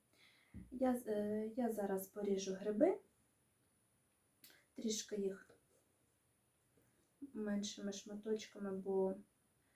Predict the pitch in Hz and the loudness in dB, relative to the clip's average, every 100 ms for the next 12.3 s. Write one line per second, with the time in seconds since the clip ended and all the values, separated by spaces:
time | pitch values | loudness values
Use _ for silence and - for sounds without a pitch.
0 | _ _ 233 214 208 - - 208 220 214 | _ _ -2 -2 -2 -6 -4 -2 0 2
1 | 220 220 226 233 240 247 302 381 - 226 | 4 4 6 8 8 8 10 10 8 0
2 | 233 233 233 - 240 277 285 - 214 214 | 2 4 2 0 2 4 4 2 -4 -6
3 | - _ _ _ _ _ 233 214 208 190 | -12 _ _ _ _ _ -4 -2 0 -2
4 | - 214 208 202 170 202 208 - 190 208 | -4 -4 -2 -2 -2 0 0 0 6 6
5 | 208 190 180 175 202 190 185 196 - 190 | 8 2 0 2 2 4 2 0 -2 -2
6 | - 220 - 311 208 190 185 180 190 180 | -2 -4 0 4 4 4 2 -2 -4 -2
7 | 180 185 185 185 - - - - - _ | -2 0 -2 -2 -8 -14 -20 -20 -20 _
8 | 240 240 - 240 226 196 202 202 208 190 | 0 0 -2 0 2 0 -2 0 4 4
9 | 185 175 180 - _ _ _ _ _ _ | 2 -2 -2 -10 _ _ _ _ _ _
10 | _ _ _ _ _ _ - - 214 208 | _ _ _ _ _ _ -16 -8 -2 -2
11 | 214 208 190 190 - 208 202 196 196 185 | -2 0 2 2 0 -2 2 2 2 -2
12 | 185 180 | -2 -4